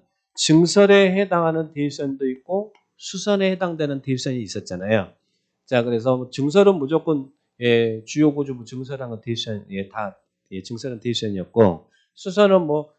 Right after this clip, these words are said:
삼십 제곱미터 이상, 세 개 이상 수선할 때 대선이었잖아요. 증설에 해당되는 대선이든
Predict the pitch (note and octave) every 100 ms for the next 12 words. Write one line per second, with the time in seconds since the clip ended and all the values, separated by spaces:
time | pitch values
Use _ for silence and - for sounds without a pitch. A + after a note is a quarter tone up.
0 | _ - F#3+ F3 F3+ - C#3 C#3 C#3 A#2
1 | A2+ C3+ C#3+ - F3+ E3 B2+ C3+ B2+ B2+
2 | E3 F3+ D#3+ D3 D3+ C#3+ C3+ C3 B2 G2
3 | - E2+ E2+ F2 - _ _ _ - C#3
4 | C3+ D#3 D#3 D#3 C#3+ C#3+ A#2+ B2+ A#2+ G#2+
5 | A2+ G#2+ G#2+ F3